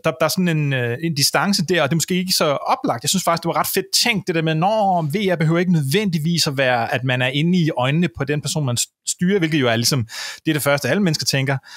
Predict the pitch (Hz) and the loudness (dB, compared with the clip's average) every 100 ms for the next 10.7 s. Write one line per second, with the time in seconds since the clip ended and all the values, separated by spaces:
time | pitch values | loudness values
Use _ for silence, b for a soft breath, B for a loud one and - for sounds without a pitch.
0 | B B 139 120 147 120 131 127 135 117 | B B -4 -2 -2 0 2 2 0 0
1 | 107 135 - 123 107 117 - 120 113 190 | 0 0 0 0 0 -2 -2 -4 -2 -2
2 | 220 214 147 151 156 143 202 214 175 180 | -2 -2 0 0 0 0 0 2 2 2
3 | 175 165 180 - 196 185 180 196 196 180 | 0 0 -2 -4 -4 -4 -4 -2 -2 -2
4 | 151 151 - 190 - 165 139 135 - 135 | -2 -4 -2 -4 0 0 0 -2 -2 -4
5 | 160 - 151 143 135 151 160 - 156 156 | -4 -4 -4 -2 0 -2 -2 -2 -4 -2
6 | 165 202 190 175 156 180 170 156 156 175 | -2 0 0 0 0 0 2 2 2 2
7 | 160 143 139 160 165 165 - 135 - 190 | 0 0 0 0 0 0 -2 -4 -4 -4
8 | 175 170 190 185 170 - 151 147 143 - | -4 -4 -4 -4 -6 -6 -2 -2 0 0
9 | 214 190 175 - - 175 139 151 185 143 | 0 -2 -2 0 2 2 2 0 0 -2
10 | - 190 147 - 160 160 196 | -2 -2 -4 -4 -2 0 0